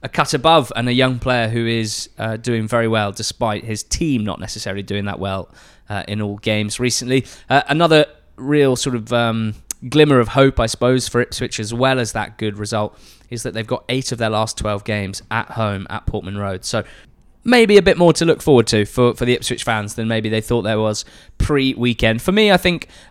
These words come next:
a significant result was Fleetwood two, Peterborough one.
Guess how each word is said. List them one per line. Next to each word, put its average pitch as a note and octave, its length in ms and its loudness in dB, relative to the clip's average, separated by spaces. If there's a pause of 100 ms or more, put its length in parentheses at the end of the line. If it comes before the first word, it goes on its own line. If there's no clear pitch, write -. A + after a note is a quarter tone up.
(120)
a C3+ 60 0
significant D#3+ 480 0
result C#3+ 280 2
was C3 140 -2
Fleetwood D3+ 480 -2
two, C#3 280 2
Peterborough A2+ 440 -2
one. G#2 300 -2